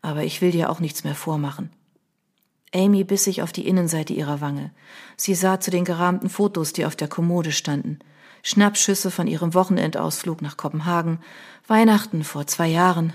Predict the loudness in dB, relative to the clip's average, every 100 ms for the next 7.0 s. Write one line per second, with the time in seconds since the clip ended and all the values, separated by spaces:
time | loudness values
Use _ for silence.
0 | -6 -8 -2 -2 0 2 4 2 0 0
1 | -2 -4 -8 -10 -12 _ _ _ _ _
2 | _ _ _ -2 0 2 0 0 0 -2
3 | -6 -6 -4 -4 -4 -4 -4 -6 -6 -2
4 | -2 -2 -4 -4 -4 -2 -2 -4 -10 _
5 | _ _ _ _ _ _ _ _ -6 0
6 | 2 0 -2 -4 -6 -8 -4 -4 -4